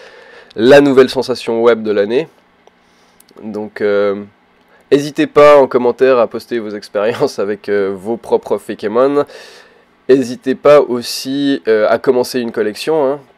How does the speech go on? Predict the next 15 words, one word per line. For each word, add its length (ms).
Euh, 160
ne, 320
surtout 320
ne 160
jamais 220
accepter 340
les 100
invitations, 520
mais 100
pas 160
les 80
supprimer, 540
les 100
garder. 520
Euh, 360